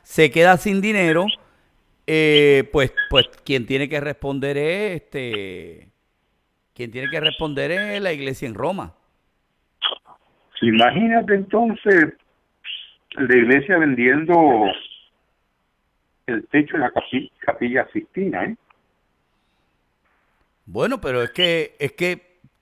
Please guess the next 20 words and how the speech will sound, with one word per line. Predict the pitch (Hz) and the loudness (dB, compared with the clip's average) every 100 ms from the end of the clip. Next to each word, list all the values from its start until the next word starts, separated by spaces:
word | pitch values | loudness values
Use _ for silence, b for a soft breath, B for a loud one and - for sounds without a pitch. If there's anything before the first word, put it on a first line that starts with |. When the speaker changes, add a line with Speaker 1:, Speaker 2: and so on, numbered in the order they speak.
| - | -8
Speaker 1:
tiene-, | 160 165 170 - | -4 -2 -4 -6
tienen | 156 165 175 | -4 -2 -2
que | 180 | 0
Speaker 2:
Escucha, | 160 190 | 2 4
Speaker 1:
hacerlo | 214 180 | 4 2
así. | 151 | 0
Speaker 2:
escucha | - - 202 | -4 -2 2
lo | 208 | 2
que, | 185 _ _ 143 131 _ - | 0 _ _ _ _ _ -18
ah. | 220 233 233 233 226 220 214 208 180 165 - - - - _ _ _ _ _ _ _ _ _ _ - | -14 -10 -10 -10 -12 -12 -14 -14 -16 -12 -14 -12 -18 -20 _ _ _ _ _ _ _ _ _ _ -10
Speaker 1:
Bueno, | 151 269 - | -4 -4 -4
ellos | 196 143 214 | 0 4 6
Speaker 2:
Mira | 233 220 | 6 6
las | 202 | 4
implicaciones | 180 180 _ 151 - 165 185 196 | 2 -4 _ -12 -10 -2 2 4
de | 202 | 4
lo | 165 | 2
que | 165 | 0
tú | 190 185 | -2 -4
dices. | 185 - 120 98 | -6 -8 -8 -8